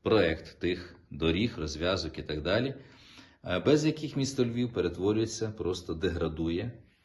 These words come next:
і стає таким собі захолустям, а не регіональним центром. А на цьому я дякую всім за увагу. Почуємося, побачимося. Пам'ятайте, що є такий документ, і пам'ятайте, що його надзвичайно бояться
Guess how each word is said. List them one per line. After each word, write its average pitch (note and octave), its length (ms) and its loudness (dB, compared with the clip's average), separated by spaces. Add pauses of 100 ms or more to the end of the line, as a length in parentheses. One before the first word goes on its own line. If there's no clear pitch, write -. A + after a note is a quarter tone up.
(380)
і G2 80 -8
стає G2 360 2
таким G#2 300 -2
собі F#2+ 440 -2 (400)
захолустям, E2+ 840 0
а D#2+ 120 0
не G2 420 -2
регіональним E2 640 -2
центром. - 440 -8 (840)
А F2 260 4
на G#2 120 4
цьому D3+ 300 6
я B2 160 10
дякую G2+ 360 6
всім F#2 280 2
за F2 140 2
увагу. G#2 560 4 (560)
Почуємося, A2 680 -2 (800)
побачимося. G#2+ 680 2
Пам'ятайте, G2+ 600 2
що - 200 -2
є F#2+ 80 4
такий F#2 300 -2
документ, G2+ 560 4 (460)
і F#2+ 60 -10
пам'ятайте, F#2+ 640 4
що F#2 200 -2
його F2+ 180 2
надзвичайно B2+ 880 4
бояться F#2 680 0